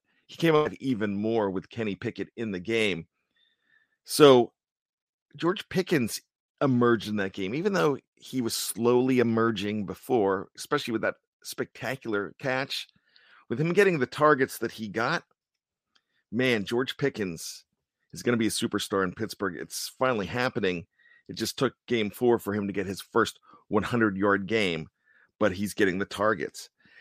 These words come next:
Speaking of targets, what did I say? Who won that?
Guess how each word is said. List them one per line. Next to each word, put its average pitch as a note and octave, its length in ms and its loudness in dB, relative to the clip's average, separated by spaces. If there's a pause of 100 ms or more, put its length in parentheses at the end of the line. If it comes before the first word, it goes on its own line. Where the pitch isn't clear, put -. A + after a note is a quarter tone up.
(120)
Speaking F#3 640 4 (340)
of D3 240 4
targets, - 1040 6 (1700)
what D3 140 4
did F#3+ 100 8
I A3+ 60 10
say? G#3+ 180 6
Who F#3 200 2
won F3 180 4
that? G#2+ 160 0